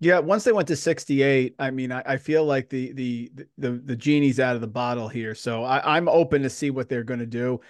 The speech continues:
I get it. We don't wanna drag it on. But once you get bet down to sixty-four, it's always gonna be the real tournament. They can tell us about those first four games in Dayton. The tournament always starts on Thursday to me. They can say whatever they want. So however they dress it up,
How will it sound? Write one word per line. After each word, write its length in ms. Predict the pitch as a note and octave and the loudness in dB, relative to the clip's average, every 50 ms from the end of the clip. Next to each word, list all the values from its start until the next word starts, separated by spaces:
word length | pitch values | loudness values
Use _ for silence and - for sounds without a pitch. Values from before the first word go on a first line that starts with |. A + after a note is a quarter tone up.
| - - - | -16 -6 0
I 140 | D3+ D#3+ D#3+ | 2 2 4
get 180 | C#3 D#3+ D#3 | 4 4 4
it. 80 | D#3+ C#3+ | 4 4
We 80 | D3 | 2
don't 140 | D3 D3 C#3+ | 0 0 -2
wanna 140 | C#3 C3 A#2+ | -2 -4 -6
drag 340 | A2 A#2+ B2+ C3 C3 C3 B2+ | -8 -6 -4 -4 -2 -2 -4
it 80 | B2 | -6
on. 220 | B2+ B2+ C3 C3 B2 | -6 -6 -6 -6 -8
But 80 | C3 | -8
once 220 | C#3 F#3+ B3+ B3+ - | -6 -6 -8 -8 -6
you 60 | B3 | 0
get 180 | F#3+ F#3+ E3+ - | 0 0 2 2
bet 200 | E3 E3 D#3 C#3+ | 0 0 0 2
down 220 | D#3+ D3+ D3 C#3+ | 0 0 0 0
to 40 | C3 | -4
sixty-four, 800 | A#2+ - - C#3+ C#3 - - C#3+ - - - B2+ B2 B2 A#2+ A#2+ - - _ _ - | -6 -6 -6 -6 -6 -6 -12 -12 -10 -6 -4 -2 0 0 -2 -2 -6 -14 _ _ -2
it's 180 | - D#3 D3+ E3+ | -2 0 4 4
always 240 | D#3+ D#3 D#3 D3+ - | 6 6 6 4 2
gonna 160 | D3 C#3 C3 | 0 -2 -2
be 120 | B2 C3+ | -2 -4
the 100 | B2 B2 | -4 -4
real 200 | A2+ A#2+ B2 A#2+ | -4 -4 -4 -6
tournament. 400 | A#2+ - - C3 B2 A#2+ A#2+ A#2+ | -6 -6 -6 -4 -4 -4 -2 2
They 140 | A#2+ E3 F#3 | 4 4 4
can 100 | F3 E3+ | 2 0
tell 160 | C#3+ - E3+ | 0 2 2
us 80 | E3 D#3 | 2 2
about 160 | - D3+ C3+ | 0 -4 -4
those 180 | - C3+ B2 - | -4 -6 -8 -8
first 300 | - D3+ D3 C#3+ C#3+ - | -4 -2 -2 -2 -2 -6
four 220 | - D3 C3 B2+ | -6 -4 -4 -4
games 380 | A#2+ C3 C3 C3 B2+ B2+ A#2+ B2 | -4 -4 -4 -4 -4 -6 -6 -8
in 100 | A#2+ A2+ | -8 -2
Dayton. 400 | A#2+ B2+ B2+ B2+ B2 A#2 A#2+ A#2+ _ _ _ - | 0 0 0 0 -2 -4 -8 -10 _ _ _ -10
The 60 | F3+ | -8
tournament 380 | D#3+ - G3+ A3+ A3+ G#3+ G3 F3+ | -4 -2 0 0 2 0 0 0
always 220 | F3 E3 D#3+ C#3+ | 2 0 0 -2
starts 280 | - - C#3+ C#3 C3 - | -2 0 0 0 0 -2
on 120 | C3 B2 | -6 -10
Thursday 360 | B2 B2+ A#2 A2 G#2 - A2 A2 | -8 -8 -8 -8 -8 -10 -10 -12
to 60 | G#2+ | -10
me. 140 | A2 A#2 A#2 | -10 -4 0
They 120 | C#3 D#3+ | 0 2
can 120 | D3+ D#3 | 2 0
say 160 | - - D3+ C#3+ | 0 2 2 2
whatever 320 | C3+ C3 C3+ B2+ A#2+ A#2+ | 2 -2 -4 -4 -6 -6
they 100 | A#2+ A#2 | -8 -10
want. 260 | A#2 A2+ B2 B2+ B2 | -10 -8 -8 -10 -8
So 120 | - C3 C3+ | -6 -2 2
however 240 | D3+ F#3+ A#3 B3+ | 4 4 4 4
they 80 | A#3+ G#3 | 4 2
dress 320 | D3 E3 F3 E3 - - | 2 2 0 0 0 -2
it 80 | D#3+ D#3 | 0 0
up, 220 | D3+ D3+ D3+ - | 0 0 0 -4